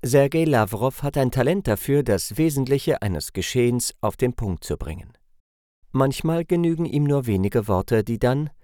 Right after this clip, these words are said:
bei den Menschen ankommen. Es ist noch nicht bekannt, ob dies bei den Aussagen des Außenministers in seinem Interview mit drei Radiosendern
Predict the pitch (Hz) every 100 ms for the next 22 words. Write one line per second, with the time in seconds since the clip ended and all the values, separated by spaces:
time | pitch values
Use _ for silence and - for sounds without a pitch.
0 | _ _ - _ - 139 151 143 87 78
1 | - 110 - 110 101 - 80 - 101 -
2 | _ _ _ _ _ _ _ _ 156 233
3 | - 123 - 180 - 98 - 120 135 101
4 | 80 - 131 131 - 90 87 87 - 131
5 | 151 107 78 80 78 73 - - 123 -
6 | 110 107 110 - 117 - - - _ -
7 | _ 139 135 135 143 185 196 113 82 85
8 | 85 - 101 131 139 95 131 117 120 107
9 | 123 127 135 147